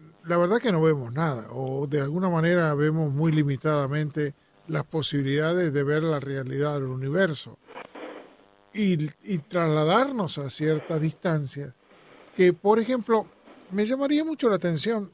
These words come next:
y esto sé que usted, eh, me, me podría responder mucho de estas cosas, y por eso me atrevo a preguntarle. Yo hago una pregunta, si nosotros tuviéramos una nave, eh,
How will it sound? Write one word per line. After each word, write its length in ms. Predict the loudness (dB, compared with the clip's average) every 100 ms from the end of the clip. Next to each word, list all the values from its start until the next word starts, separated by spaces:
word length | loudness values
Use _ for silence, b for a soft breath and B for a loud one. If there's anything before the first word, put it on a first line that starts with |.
| _
y 280 | -8 -4 -2
esto 760 | -2 0 2 2 0 -6 -12 -20 _ _ _ _ 0
sé 200 | 4 4
que 100 | 4
usted, 520 | 2 6 6 6 2 -6 -20 _ _ _ _
eh, 500 | -12 -10 -10 -14 -20 -20 -20 -20 -20 -8
me, 280 | 0 0 0
me 200 | 0 0
podría 440 | 4 6 8 8
responder 600 | 6 0 -2 -2 2 2
mucho 320 | 2 -2 0 0
de 60 |
estas 200 | -2 -8
cosas, 520 | -4 -2 -2 -6 -10 _ _ _ _ -8
y 220 | -4 -4
por 260 | -2 -2 -2
eso 260 | -2 -2
me 100 | -2
atrevo 420 | 0 0 2 0
a 80 | -4
preguntarle. 640 | -6 -6 -4 -2 -2 -4 -10 _ _ _ -20 _ _ _ _ -20 -8
Yo 120 | 2
hago 120 | 2 2
una 140 | -2
pregunta, 260 | 0 -2 -2
si 100 | -2
nosotros 360 | 0 0 0
tuviéramos 580 | 0 0 2 0 -2 -4
una 200 | -2 0
nave, 360 | -2 -4 -8 -12 _ _ _ -20 -20 -20 -20 -20 -20 -16 -4
eh, 420 | -2 -2 -2